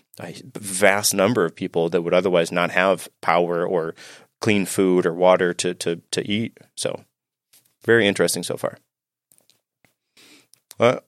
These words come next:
I think that's a, a good place to, to end for today. We talked about, you know, how, kinda how we select books, how we interact with them, taking notes and, and highlighting. We even talked a little bit about digital versus physical books. Um, do you have anything to, to add to, for that today?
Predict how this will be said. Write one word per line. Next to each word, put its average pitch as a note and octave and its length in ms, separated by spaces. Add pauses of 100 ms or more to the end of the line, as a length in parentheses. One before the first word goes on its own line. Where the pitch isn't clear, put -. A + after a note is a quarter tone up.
(120)
I G2+ 80
think G#2 160
that's F#2+ 180
a, E2+ 120
a F#2+ 100
good G2+ 180
place F#2+ 220
to, F2 200
to - 180
end G2+ 160
for F2+ 80
today. F#2 240
We A2+ 80
talked F2 240
about, F2 320 (300)
you F#2 80
know, F2+ 80
how, F#2+ 80
kinda F2+ 180
how F#2 120
we F2+ 80
select F#2+ 340
books, - 520
how F#2 140
we F#2 140
interact F#2 400
with F#2 80
them, F2+ 480
taking F2 240
notes F2 300
and, D#2+ 180
and E2 300 (280)
highlighting. F#2 460
We F2+ 80
even F2+ 160
talked F2+ 260
a F2 60
little F2+ 200
bit E2+ 100
about E2 340 (180)
digital E2+ 380
versus E2 280
physical F#2 320
books. F2 440 (500)
Um, - 380 (960)
do G2+ 100
you - 20
have F2+ 60
anything F2+ 320
to, F2 200
to - 180
add F2 180
to, - 200
for - 140
that - 140
today? F2+ 280